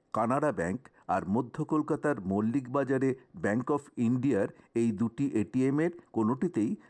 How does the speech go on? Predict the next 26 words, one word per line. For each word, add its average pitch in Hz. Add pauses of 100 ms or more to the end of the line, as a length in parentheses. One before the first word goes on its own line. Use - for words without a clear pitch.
(120)
পাহারা 117
ছিল -
না। 71
পুলিশ 185
জানিয়েছে, 110 (300)
চোরেরা 117
স্কিমার 151
বসিয়ে 113
রেখেছিল, 123 (260)
গ্রাহক 113
মেশিনে 117
কার্ড 104
ঢোকানো 113
মাত্র 131 (280)
তার 101
যাবতীয় 117
তথ্য 131
কপি 107
হয়ে 82
যায়, 110 (320)
তারপর 170
কপি 143
হয় 190
কার্ডের 104
পাসওয়ার্ড 131
বা 90